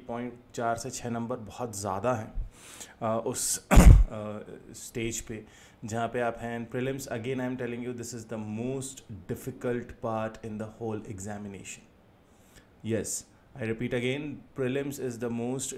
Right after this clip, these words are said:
difficult part in the whole examination, क्योंकि यहीं पे सबसे ज़्यादा, uh, students को मैंने, uh, फंबल अप होते देखा। क्योंकि आप खुद सोचिए, if let us assume that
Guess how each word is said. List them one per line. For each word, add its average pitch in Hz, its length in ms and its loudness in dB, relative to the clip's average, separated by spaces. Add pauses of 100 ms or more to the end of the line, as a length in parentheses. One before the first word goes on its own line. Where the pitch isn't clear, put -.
difficult 117 460 -8
part 117 300 0
in 113 100 -6
the 110 180 -6
whole 113 240 0
examination, 107 760 -6 (720)
क्योंकि 135 280 -8 (160)
यहीं 131 300 -2
पे 156 80 0
सबसे 139 380 -4
ज़्यादा, 113 380 2 (1160)
uh, 104 240 -6 (540)
students 123 520 -2
को 127 140 -8
मैंने, 117 280 -4 (600)
uh, 113 160 -4
फंबल 123 340 -2
अप 147 120 -4
होते 139 180 -6
देखा। 123 280 -6 (440)
क्योंकि 120 600 -12 (1000)
आप 135 220 0
खुद 147 140 -8
सोचिए, 117 520 -8
if - 260 -14 (260)
let 123 180 -4
us 131 60 -8
assume 113 360 -8 (680)
that 110 240 -8